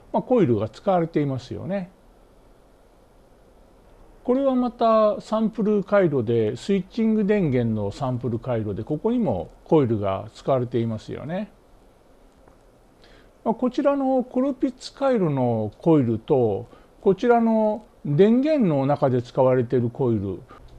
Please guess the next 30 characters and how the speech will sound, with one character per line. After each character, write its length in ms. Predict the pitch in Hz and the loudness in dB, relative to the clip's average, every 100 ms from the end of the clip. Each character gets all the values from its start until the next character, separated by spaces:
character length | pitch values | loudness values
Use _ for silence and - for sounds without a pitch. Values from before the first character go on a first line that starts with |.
| - - - - | -20 -20 -14 -4
同 200 | 233 269 | -2 0
じ 140 | 247 | -2
よ 200 | 269 226 | 0 0
う 40 | 160 | 0
に 260 | 120 110 | -2 -2
百 280 | 110 151 - | -4 -4 -2
マ 160 | 262 330 | -2 -2
イ 80 | 220 | -2
ク 100 | 151 | 0
ロ 140 | 139 | 0
と 120 | 139 | 0
い 220 | 123 123 | 0 2
う 60 | 127 | 0
イ 140 | 143 160 | 0 0
ン 80 | |
ダ 120 | 180 208 | 0 -2
ク 120 | - | -4
タ 160 | 208 | -2
ン 80 | 196 | -2
ス 120 | - - | -6 -10
値 160 | 147 | -6
が 100 | 123 | -4
書 140 | 123 - | -4 -2
か 140 | 185 | -2
れ 80 | 147 | 0
て 120 | 117 | -2
い 60 | 107 | -4
ま 120 | 107 | -6
す 100 | - | -10
ね。 360 | 95 107 104 | -12 -10 -10